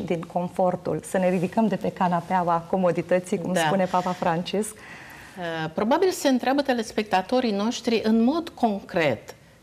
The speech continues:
Speaker 2: ce faceți în această săptămână a spiritualității? Ok,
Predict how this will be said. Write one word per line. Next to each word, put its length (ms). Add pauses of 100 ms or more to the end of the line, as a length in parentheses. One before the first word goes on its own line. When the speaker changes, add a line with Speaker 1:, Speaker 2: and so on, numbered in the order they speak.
(280)
Speaker 2:
ce 280
faceți 1040
în 240
această 460
săptămână 680
a 140
spiritualității? 1000
Ok, 120